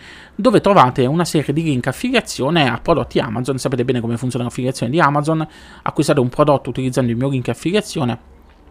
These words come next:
o mettendo il mio referral Marcos Box trattino ventuno, mettendolo a mano su, su, su browser,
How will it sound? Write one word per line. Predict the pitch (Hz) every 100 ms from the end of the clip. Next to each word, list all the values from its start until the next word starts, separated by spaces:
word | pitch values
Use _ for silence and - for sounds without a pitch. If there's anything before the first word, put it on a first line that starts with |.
| - -
o | 180 - -
mettendo | 147 135 160 135
il | 123
mio | 139
referral | 127 156 127 120 - - - - -
Marcos | 143 151 - 135
Box | 160 147 - -
trattino | 127 - 156 123
ventuno, | 196 190 202 190 180 131
mettendolo | 113 113 135 120
a |
mano | 123 131 113
su, | 110 127 117
su, | - 123 123
su | -
browser, | 196 165 123 156